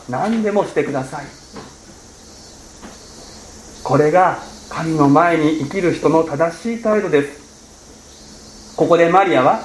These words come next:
イエスが無情で無関心で何もしてくれないなどと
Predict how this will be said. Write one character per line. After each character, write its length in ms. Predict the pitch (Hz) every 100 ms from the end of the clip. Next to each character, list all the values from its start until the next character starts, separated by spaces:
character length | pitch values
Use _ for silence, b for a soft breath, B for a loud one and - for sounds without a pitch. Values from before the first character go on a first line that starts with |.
| - - - -
イ 80 | 175
エ 140 | 180
ス 80 | 160
が 120 | 156
無 200 | 156 156
情 200 | 180 180
で 80 | 180
無 160 | 165
関 220 | 165 214 196
心 200 | 170 156
で 320 | 175 - -
何 220 | 147 151
も 160 | 160 185
し 80 | -
て 80 | 208
く 120 | 208
れ 120 | 202
な 160 | 214 220
い 40 |
な 60 | 170
ど 100 | 156
と 320 | 180 165